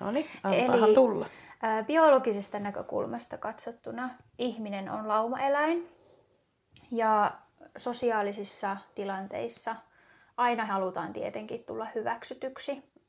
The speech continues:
Speaker 2: Ja se on ihan normaalia. Ei haluta jäädä niin kuin lauman ulkopuolelle, tulla hyl-, hyljeksityksi tai syrjityksi, koska selviytymisen kannalta se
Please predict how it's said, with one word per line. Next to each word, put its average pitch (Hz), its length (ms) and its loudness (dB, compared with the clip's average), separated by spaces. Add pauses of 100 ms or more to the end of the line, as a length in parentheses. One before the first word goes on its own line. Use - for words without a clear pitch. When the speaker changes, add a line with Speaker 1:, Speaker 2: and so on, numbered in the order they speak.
(160)
Speaker 2:
Ja 208 380 -2
se - 160 -8
on 202 100 -8
ihan 208 180 -6
normaalia. 208 520 -4
Ei 226 120 4
haluta 233 380 6
jäädä 190 420 6
niin 196 280 -10
kuin 214 280 -6 (420)
lauman 208 500 4
ulkopuolelle, 247 1120 6 (180)
tulla 202 400 2 (460)
hyl-, 220 320 0
hyljeksityksi 226 760 -2
tai 196 220 -2
syrjityksi, 214 580 0
koska 202 420 -4 (560)
selviytymisen 208 840 0
kannalta 185 720 0 (280)
se 175 360 -2